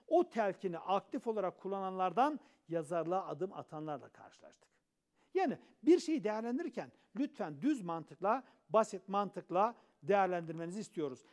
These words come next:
Yani beyin daha aktif çalıştığı için daha verimli kullanmaya başlıyoruz arkadaşlar.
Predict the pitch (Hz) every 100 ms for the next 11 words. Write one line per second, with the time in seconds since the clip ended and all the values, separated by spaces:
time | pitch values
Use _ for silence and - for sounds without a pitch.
0 | - 277 185 170 254 196 170 185 196 -
1 | 180 - 156 135 - 139 226 269 - _
2 | - 175 175 143 143 139 170 254 233 -
3 | - 202 165 147 143 196 202 160 156 -
4 | 160 147 143 151 143 220 262